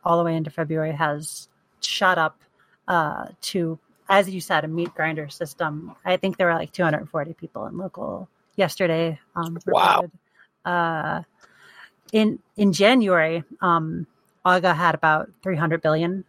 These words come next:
Speaker 1: uh, of ships destroyed. So far in February, it's about four hundred billion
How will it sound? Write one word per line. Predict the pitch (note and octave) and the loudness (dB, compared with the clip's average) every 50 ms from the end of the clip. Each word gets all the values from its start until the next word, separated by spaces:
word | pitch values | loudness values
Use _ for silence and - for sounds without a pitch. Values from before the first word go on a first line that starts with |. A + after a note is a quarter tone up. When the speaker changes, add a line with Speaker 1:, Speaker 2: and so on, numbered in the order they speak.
| _ _ _ _ _ _ _ _ - | _ _ _ _ _ _ _ _ -4
Speaker 1:
uh, | F#3+ F#3+ F#3+ - | -2 -2 -2 -2
of | G3 F#3+ - | -2 -2 -2
ships | - G#3+ G3 - | 0 -2 -2 -2
destroyed. | - F#3 - - - G3 G3+ G#3 E3+ | -2 -4 -4 0 0 2 2 2 0
So | - - F#3+ | 0 0 2
far | F3+ - F#3 E3+ | 2 2 2 2
in | E3+ E3+ | 2 0
February, | - - F3 E3 E3+ F3 F3 F3+ F3 F3 | 0 0 0 2 2 2 2 2 2 2
it's | E3+ D#3+ - | 0 0 -2
about | D3+ D#3 - - - | -2 -4 -4 -4 -4
four | F3 D#3+ | -4 -4
hundred | D3+ F3 F3+ G3 F#3+ | -2 -2 -4 -4 -4
billion | G3 G3 G3+ G#3 G#3+ G#3 | -4 -4 -2 -2 -4 -6